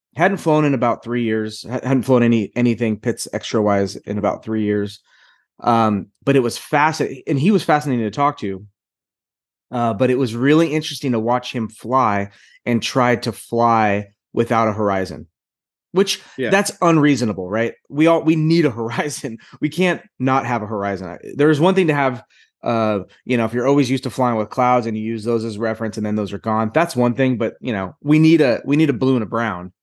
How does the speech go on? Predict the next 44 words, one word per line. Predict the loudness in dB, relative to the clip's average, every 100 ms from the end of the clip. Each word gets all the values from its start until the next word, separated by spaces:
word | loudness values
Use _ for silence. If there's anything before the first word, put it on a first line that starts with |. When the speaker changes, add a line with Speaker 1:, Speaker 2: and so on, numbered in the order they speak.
| _ _ _ -4
Speaker 1:
you | 0
know, | 0 0 -2 -2
at | 2
least, | 2 2
uh, | -4 -6 -12 -12 -12
for | -2 2 4
a |
lot | 4 2
of | 0
stuff. | -4 -6 -10 -20 _ _ _
Um, | -2 -2 -2 -6 -10 _
Speaker 2:
Right. | -12 0
Speaker 1:
<laughs> | 0 2 -2 -4 -12 0
and | 2 4
without | 4 4 2 2
Speaker 2:
Just | 2
a |
Speaker 1:
that, | 2 -2
Speaker 2:
little | -10 -20
bit. | -2
Speaker 1:
you | 0
know, | 2 0 -4 _ _ -2
yeah, | 2 4
just | 2 0
a |
little | 2 2 0
bit. | -2 -4 _ _ -6
Um, | -2 0 0 -2 -4 -4
Speaker 2:
<laughs> | -4
Speaker 1:
that | -2 0
was | 0
really | -2 2 4 4 2
fascinating | 0 -4 -4 -6 -6 -6 -6
to | -2
watch. | 0 0 -2
And | -2
he | 0
was | 0 -2
really | 0 2 2 0
frustrated. | 0 -2 0 -2 -2 -4
He | -4
was | -2
like, | -2 0
"Man, | 0 2 2